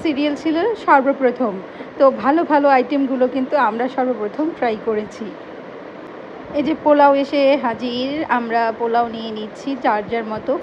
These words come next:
ফুল ফ্যামিলি সহ কিন্তু গিয়েছিলাম। তারপর ডিম, সালাদ, এই ডালটা যে এত মজা হয়েছিল, আর সবজিটাও দারুণ। সত্যি বলতে সবগুলো আইটেম ছিল অসাধারণ।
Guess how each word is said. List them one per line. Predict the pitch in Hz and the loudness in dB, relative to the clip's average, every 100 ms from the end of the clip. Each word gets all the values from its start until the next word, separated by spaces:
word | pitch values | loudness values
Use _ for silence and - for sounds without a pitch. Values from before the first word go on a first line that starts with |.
| - | -2
ফুল | 330 | -2
ফ্যামিলি | 285 277 247 254 262 | 2 2 2 -2 -2
সহ | 294 269 226 | -2 -2 -4
কিন্তু | 254 262 214 | -8 -8 -10
গিয়েছিলাম। | 233 233 - 262 226 254 302 - - - - - | -8 -8 -6 -6 -2 0 -2 -4 -14 -14 -14 -4
তারপর | 226 220 233 240 220 | -2 -2 0 0 0
ডিম, | 240 247 269 302 311 - - | -4 -4 -2 0 -2 -6 0
সালাদ, | 240 214 220 226 262 - - - - - - - - - | 2 2 4 2 0 -6 -14 -14 -12 -12 -12 -14 -14 -4
এই | 233 254 | -2 2
ডালটা | 247 254 254 285 | 4 4 2 2
যে | 277 | 2
এত | 269 - 320 240 | 0 -2 -2 -2
মজা | 220 214 262 | -4 0 0
হয়েছিল, | 277 302 294 - 285 254 294 349 - - - - | 2 0 -2 -2 2 4 4 0 -8 -14 -14 -2
আর | 247 262 262 262 233 247 | 4 6 6 4 2 0
সবজিটাও | 302 269 220 285 269 269 285 196 | 0 0 0 -2 4 4 4 2
দারুণ। | 208 208 202 208 185 - - - - - | 2 4 2 -2 -4 -10 -14 -14 -14 -2
সত্যি | 349 262 330 | -2 0 -2
বলতে | 311 294 330 320 - | 0 0 -2 -4 2
সবগুলো | 302 269 269 330 302 | 2 2 2 4 6
আইটেম | - 247 285 277 | 6 2 0 -2
ছিল | 277 294 254 277 294 - - - - - | -2 0 2 2 0 -4 -14 -16 -10 2
অসাধারণ। | 233 247 - 262 254 226 254 254 285 | 2 2 0 2 2 4 4 6 2